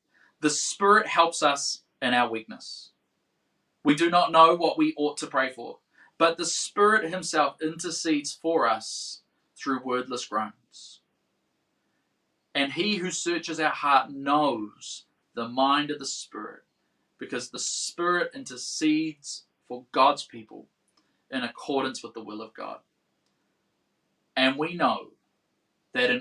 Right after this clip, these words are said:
all things, the unknown, the unanticipated, the uncertain, in all things, God works for the good of those who love him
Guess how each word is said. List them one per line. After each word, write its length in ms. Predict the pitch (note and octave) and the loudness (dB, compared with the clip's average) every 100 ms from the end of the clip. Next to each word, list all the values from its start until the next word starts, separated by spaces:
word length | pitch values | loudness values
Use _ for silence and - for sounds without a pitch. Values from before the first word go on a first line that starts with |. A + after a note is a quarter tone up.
| - | 0
all 260 | D#3+ D#3 D#3 | 4 4 2
things, 680 | - - _ - - - _ _ _ _ _ | -4 -10 _ -20 -20 -20 _ _ _ _ _
the 180 | C#3 C#3+ | -2 4
unknown, 460 | C#3 C#3 C3+ A2 - _ _ _ _ - C3 | 2 4 0 0 -4 _ _ _ _ -20 -8
the 160 | C3+ C3+ | -6 0
unanticipated, 840 | C3+ C3+ C3 C3 - A2+ A2+ G#2+ - _ | 2 4 2 -2 -12 -12 -10 -12 -14 _
the 160 | C#3+ C#3+ | -6 2
uncertain, 760 | C3+ C3 B2+ - C3 A#2 - - _ _ _ _ _ _ _ _ _ _ _ _ _ _ - | 2 2 -4 -4 -4 -6 -12 -20 _ _ _ _ _ _ _ _ _ _ _ _ _ _ -4
in 140 | D3+ | 2
all 240 | D#3 G3 G#3+ | 4 4 0
things, 320 | D#3+ B2 A#2+ | -2 -6 -6
God 400 | - C3+ D3 C#3 | 2 4 6 4
works 300 | C3+ B2+ - | -2 -4 -8
for 180 | - C3 | -12 -12
the 80 | B2 | -8
good 220 | A#2 G#2+ | -8 -6
of 200 | A#2 A#2 | -6 -2
those 280 | A#2+ A#2 - | -2 -2 -8
who 100 | G#2 | -10
love 400 | A2 B2 C3+ - | 0 0 0 -4
him 220 | D3+ | -16